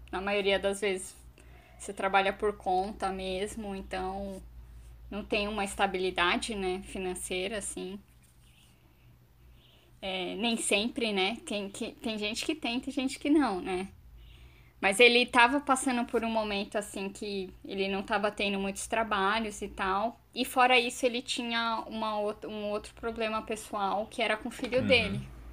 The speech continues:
Speaker 1: É, o filho dele era um adolescente, é, rebelde, sabe? É, tava passando por muitos problemas na escola e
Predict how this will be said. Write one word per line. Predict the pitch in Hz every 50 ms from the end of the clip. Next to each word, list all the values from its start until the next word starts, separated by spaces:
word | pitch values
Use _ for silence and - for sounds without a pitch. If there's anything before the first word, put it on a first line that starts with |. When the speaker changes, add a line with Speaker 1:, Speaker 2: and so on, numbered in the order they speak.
| - - - - - - - - - - -
Speaker 1:
É, | 202 196 196
o | 196
filho | - - 202 202
dele | 202 208 202 202
era | 208 208
um | 208
adolescente, | 214 208 202 214 208 214 233 254 - - - 233 220 226 240 247 247 226 214 - - - - 214 196 190 196 - - - - - - - - - - - -
é, | - 202 196 196 196 196
rebelde, | 202 196 226 226 214 202 196 208 202 208 214 226 226 220 208 202 202 196 - 214 196
sabe? | 196 - - 220 208 208 208 196 185 202 196 196 196 196 - - - -
É, | - 196 196 190 190 190 196 - - - 202 202 - - - - - - - - - - - - - - - - - - - -
tava | - 202 202 208
passando | 208 226 214 - - 233 214 208 208
por | 202 - 226 220
muitos | 220 214 226 - - -
problemas | - 262 233 214 226 226 220 220 220 208
na | 226 220
escola | 214 - - - - 202 196 196 202 220 233 226 214 208 202 202 196 196 196 196 - - - - - - - - -
e | 208 196 202 208 208 208 208 208 208 208 208 202 202 202 202 196 190